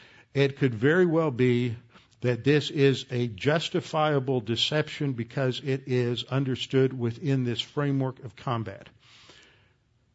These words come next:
In Joshua, just after the Jericho episode with Rahab, uh,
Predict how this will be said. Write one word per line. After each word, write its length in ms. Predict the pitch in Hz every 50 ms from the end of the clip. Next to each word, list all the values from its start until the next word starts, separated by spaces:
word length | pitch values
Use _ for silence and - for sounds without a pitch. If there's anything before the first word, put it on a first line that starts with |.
| _ _ _ _ _ _ _ _ _ _ _ _ _
In 440 | 151 139 139 135 135 143 - 127 104
Joshua, 800 | 95 - 151 160 196 214 190 - - 143 120 110 110 113 131 - - _ _ - - _ _ _ _ _ _ _ 113
just 320 | - - 165 202 190 -
after 480 | 175 175 160 165 165 - - 165 156 147
the 360 | 131 110 127 127 123 123 123 120 113
Jericho 580 | 95 - 143 156 170 165 147 - - 131 120 123
episode 640 | 127 123 123 123 - 113 - - 123 120 120 123 117
with 220 | 120 117 110 113
Rahab, 680 | 117 113 135 147 143 131 127 110 104 104 104 110 110 107 _ _ _ _ _ _ _ _ _ _ _
uh, 140 | 110 110